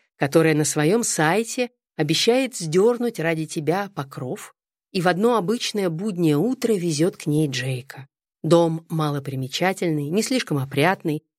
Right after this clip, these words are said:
довольно запущенный, в чем-то похожий на саму Сильвию,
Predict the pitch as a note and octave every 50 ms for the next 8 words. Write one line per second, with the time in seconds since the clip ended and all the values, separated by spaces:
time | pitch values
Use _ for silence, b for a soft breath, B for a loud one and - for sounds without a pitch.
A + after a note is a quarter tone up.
0 | _ - F3 E3+ E3+ G3+ A3+ A3 F#3+ D#3+ C#3+ C#3+ C#3 C#3 - F3 E3+ - - -
1 | E3+ D#3+ D3+ D3+ D3+ _ _ _ _ - - G3 A3 A3 A3 E3 - C#3+ - -
2 | E3 E3+ D#3 F3 E3+ D#3+ D3 - D3+ C#3+ D3+ E3 E3+ - - - E3+ D#3+ D3+ D3
3 | C#3 C#3 C#3+ C#3 C3+ C#3